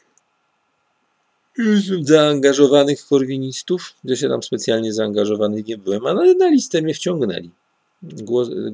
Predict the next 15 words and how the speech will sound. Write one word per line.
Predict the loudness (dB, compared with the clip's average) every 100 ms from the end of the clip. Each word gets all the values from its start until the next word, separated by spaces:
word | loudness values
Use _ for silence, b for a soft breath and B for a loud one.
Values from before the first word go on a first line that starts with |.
| -10
na | -8 -4 -4
głosow-, | -2 -4 -4 -2
nawet | -2 0
nie | 2
wiedziałem, | 2 4 4 2 -4
skubańcy | -18 -12 -10 -10 -12 -12
mnie | -12
wciągnęli. | -10 -8 -6 -6 -6 -8
Gdzieś | -12
tam | -8 -6
podobno | -4 -4 -4 -6
byłem | -2 -2 -2
na | -6
jakichś | -8 -12 -12
tam | -10 -10 -10